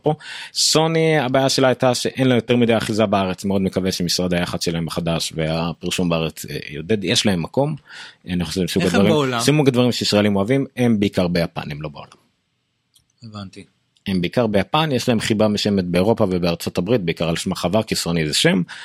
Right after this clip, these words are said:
Speaker 2: כן.
Speaker 1: אבל הם בעיקר מאוד מאוד חזקים ביפן, ב-, בבית שלהם.
Speaker 2: Big in Japan, מה שנקרא.
Speaker 1: אה, כן. בקיצור, סך הכל, סבבה, אה, אני לא יודע אם היה לי חיבה לאנדרואיד, הייתי לוקח סוני, כנראה בכל זאת הייתי הולך על מוטורולה או ונילה או משהו כזה, אבל, אה,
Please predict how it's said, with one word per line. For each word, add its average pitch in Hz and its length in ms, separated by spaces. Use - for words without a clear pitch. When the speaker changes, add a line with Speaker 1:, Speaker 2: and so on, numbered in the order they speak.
Speaker 2:
כן. 117 140
Speaker 1:
אבל 90 400
הם 87 320
בעיקר 87 240
מאוד 82 240
מאוד 80 120
חזקים 80 380
ביפן, 73 600
ב-, - 80
בבית 95 360
שלהם. 82 200
Speaker 2:
Big 151 280
in 185 180
Japan, 143 280
מה 110 200
שנקרא. 101 400
Speaker 1:
אה, 85 60
כן. - 120
בקיצור, 135 600
סך - 300
הכל, 120 260
סבבה, 110 480
אה, 87 480
אני 90 220
לא 90 200
יודע 98 240
אם 90 160
היה 90 100
לי 87 640
חיבה 82 300
לאנדרואיד, 85 220
הייתי 82 200
לוקח - 260
סוני, 131 260
כנראה 90 220
בכל 82 220
זאת 80 120
הייתי 76 180
הולך 76 200
על 87 60
מוטורולה 78 440
או 73 80
ונילה 76 320
או - 140
משהו 226 120
כזה, 208 260
אבל, - 320
אה, - 160